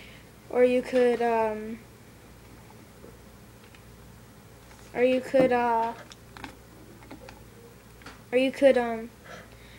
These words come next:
I'm sorry, <laughs> I couldn't think for a second. Um, like paper, you could put a piece of paper over it and tape it on. But as you can see, my controller's off.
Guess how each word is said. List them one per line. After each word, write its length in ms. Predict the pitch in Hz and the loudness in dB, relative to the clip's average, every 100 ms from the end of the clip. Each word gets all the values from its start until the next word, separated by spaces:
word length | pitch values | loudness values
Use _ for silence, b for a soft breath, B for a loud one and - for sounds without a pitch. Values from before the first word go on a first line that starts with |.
| B B B - - | B B B -12 -4
I'm 120 | 254 | 0
sorry, 340 | 254 233 254 247 | 2 4 2 2
<laughs> 40 | |
I 140 | 247 240 | 4 2
couldn't 280 | 240 247 233 | 0 -4 -4
think 220 | 233 226 | -6 -6
for 60 | |
a 40 | 233 | -8
second. 400 | 240 233 233 - | -8 -8 -8 -8
Um, 240 | 226 220 - B B B B B - - - - - - - - | -8 -8 -14 B B B B B -20 -20 -20 -20 -20 -20 -20 -8
like 280 | 240 233 226 | 0 0 0
paper, 420 | - 269 277 285 | 4 6 6 4
you 160 | 285 262 | 4 2
could 120 | 247 | 0
put 160 | 277 262 | 0 2
a 40 | |
piece 160 | 262 247 | -2 -6
of 60 | |
paper 320 | - 262 262 269 | 6 6 8 6
over 240 | 269 247 | 6 4
it 80 | 262 | 2
and 100 | 254 | 2
tape 220 | 269 269 | 2 2
it 80 | 269 | 2
on. 240 | 262 269 - B B B - | 0 -4 -8 B B B -4
But 200 | 254 262 | 4 4
as 260 | 226 254 269 | 6 4 2
you 60 | |
can 160 | 285 269 | 0 -2
see, 160 | - 269 | -2 0
my 160 | 262 | 0
controller's 500 | 262 254 262 247 240 | -2 -4 0 0 0
off. 540 | - 233 247 285 - | -4 -2 0 -2 -6